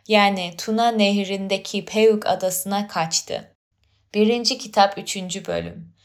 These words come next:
İskender üç gün sonra İster'in kıyısına geldi. Bu nehir Kelt kavimlerinin sınırını teşkil etmekteydi. Kıyılarında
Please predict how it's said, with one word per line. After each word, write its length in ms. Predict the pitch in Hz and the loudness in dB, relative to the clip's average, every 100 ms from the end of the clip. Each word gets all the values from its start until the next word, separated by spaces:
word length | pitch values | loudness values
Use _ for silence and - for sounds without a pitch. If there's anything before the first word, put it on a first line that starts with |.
| _ - | _ -2
İskender 760 | 214 - 254 247 254 247 240 247 | 0 4 6 4 4 2 2 0
üç 220 | 277 - | -6 -6
gün 180 | 247 233 | -6 -6
sonra 520 | 214 208 190 180 185 | -2 0 0 -4 -6
İster'in 600 | 214 214 - 208 220 233 220 | -2 -2 2 4 4 -2 -6
kıyısına 580 | 214 202 202 - 208 | -4 -4 -4 -2 0
geldi. 580 | 202 175 165 170 - - _ _ _ _ _ 247 | 0 0 -2 -4 -8 -14 _ _ _ _ _ -2
Bu 160 | 262 | 2
nehir 400 | 240 208 185 190 | 4 2 2 -6
Kelt 460 | - 220 233 - - | 2 4 4 0 -6
kavimlerinin 1040 | - 185 180 180 175 170 165 165 165 214 - - | 0 0 -2 -8 -4 -4 -4 -4 -4 -6 -10 -6
sınırını 640 | - 220 220 214 214 240 | -2 2 2 2 0 -2
teşkil 420 | 240 208 - - | -4 -2 -2 2
etmekteydi. 840 | 196 170 175 165 165 92 87 - - _ _ _ _ _ _ _ _ - | 0 0 -6 -10 -8 -10 -12 -14 -20 _ _ _ _ _ _ _ _ -10
Kıyılarında 960 | 226 220 226 226 226 214 196 170 | -2 0 2 0 0 0 2 0